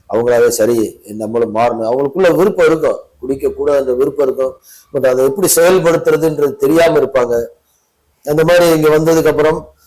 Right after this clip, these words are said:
நல்ல ஒரு மாற்றம் கிடைச்சு மாறிடுவாங்க. ரொம்ப ரேர் தான், விருப்பப்பட்டு வர்றவங்க வந்து ரொம்ப கம்மி. அவங்க வீட்டுல இருந்து தான் அதிகமா கூப்பிட்டு வர்றாங்க.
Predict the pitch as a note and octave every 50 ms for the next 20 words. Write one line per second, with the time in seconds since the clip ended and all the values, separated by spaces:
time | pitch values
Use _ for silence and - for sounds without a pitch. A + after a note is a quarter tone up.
0 | _ _ _ _ _ _ _ - - D3 D3+ D#3+ E3 D#3+ D3+ C#3+ C3+ C#3 D3 D#3
1 | D#3 D#3+ D3 C3 B2 C3 B2 A#2+ - B2+ B2+ B2+ B2+ - - _ A#2+ A#2+ B2+ C3+
2 | C#3 C#3 B2+ A#2 A2+ A2 G#2 G#2 G#2 G2+ G2+ F#2+ - _ _ _ _ _ _ _
3 | _ _ _ _ _ - _ _ _ _ _ _ _ - B2+ D3+ F3 F#3 G3 E3
4 | D#3+ E3 E3 E3 D3+ D3 C#3 - - - - B2+ B2+ C3 D3 D3 D3+ D3+ C#3+ D#3
5 | C#3+ C#3+ D#3 C#3+ C#3 C3 C#3 C3+ C3 C3 C3 C#3 E3 F3 C#3+ C#3 C#3+ C#3 C3+ -
6 | A#2+ B2 B2 B2 A#2+ - _ _ _ _ _ _ _ _ _ _ _ B2+ C3 C#3
7 | C#3 C3+ C3+ D#3 F3 F3 E3+ - - D#3+ D#3 D3+ C#3+ C#3 C#3+ C#3 C3+ C3+ C#3 D3+
8 | D#3 C#3+ B2 B2 B2+ C3 B2+ B2+ B2+ B2 A#2+ A2+ A2 - - A#2 A2+ - - G2+
9 | F#2+ F2+ F2 F2+ -